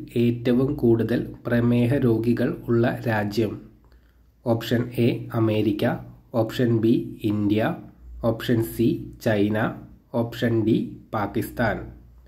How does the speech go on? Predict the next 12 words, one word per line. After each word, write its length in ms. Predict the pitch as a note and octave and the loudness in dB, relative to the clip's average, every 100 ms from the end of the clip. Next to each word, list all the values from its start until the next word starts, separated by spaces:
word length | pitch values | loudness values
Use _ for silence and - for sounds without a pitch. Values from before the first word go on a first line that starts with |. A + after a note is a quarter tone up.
| - _ _ _ _ _ _ _ _ _ _ A#2+ | -20 _ _ _ _ _ _ _ _ _ _ -6
ഉത്തരം 340 | A#2+ A#2+ C#3+ - - - A#2+ | 0 2 2 0 -8 -4 -4
ഓപ്ഷൻ 300 | A#2 B2+ A#2+ A2+ | -2 0 2 4
ബി, 80 | C3+ - - - A#2+ | 2 0 -8 -4 0
ഇന്ത്യ. 340 | A2+ G#2 G#2 F2 - - _ _ _ _ _ _ _ _ _ _ _ _ _ _ _ _ _ _ - B2+ | 2 2 0 -2 -8 -20 _ _ _ _ _ _ _ _ _ _ _ _ _ _ _ _ _ _ -2 4
അഞ്ചാമത്തെ 500 | B2+ B2 A#2+ A#2+ A2+ A#2 | 6 6 4 2 0 0
ചോദ്യം, 300 | G#2 A#2 A#2 - - - - B2 | 0 0 -2 -8 -20 -20 -6 2
ദൈനംദിന 560 | B2 B2 B2+ B2+ B2+ D#3+ - | 6 6 6 4 4 2 -2
പ്രവർത്തനങ്ങളുടെ 840 | - A#2+ A#2 - A#2 A#2 A#2 A#2 A#2+ - - | 0 0 0 -2 -2 0 2 2 0 -4 -2
താളക്രമം 680 | A#2 A2 A2 A#2+ - A2+ A#2+ - - | 2 2 2 0 2 2 2 -2 -2
പാലിക്കുന്നതിന് 800 | A2 A2+ A2+ - A2+ A2+ G#2+ A2 - - - | 0 0 -2 0 0 2 0 -2 -4 -10 -10
സഹായിക്കുന്ന 640 | - A2+ A2+ A2+ - A#2 C#3+ - | -2 2 4 2 2 0 0 -2
ഹോർമോൺ 480 | A#2+ A2 A#2 A2+ | 0 2 2 0